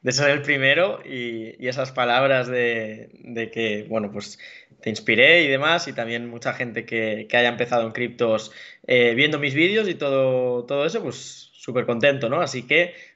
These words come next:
vamos a charlar un poquillo, vamos a ver qué temitas sacamos.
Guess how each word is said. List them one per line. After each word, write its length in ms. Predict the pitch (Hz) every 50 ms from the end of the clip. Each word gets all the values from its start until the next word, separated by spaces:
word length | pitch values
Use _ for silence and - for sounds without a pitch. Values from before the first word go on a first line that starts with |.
| _
vamos 200 | - 143 139 135
a 80 | 156 135
charlar 260 | 151 143 135 135 127
un 100 | 131 131
poquillo, 440 | 127 123 117 135 147 160 165 175 170
vamos 260 | 156 143 135 131 -
a 80 | 139 127
ver 580 | 127 127 127 123 120 117 110 110 113 110 - _
qué 100 | - 156
temitas 480 | 147 156 156 151 151 147 - 143 131 -
sacamos. 500 | 135 120 - 107 107 107 104 101 -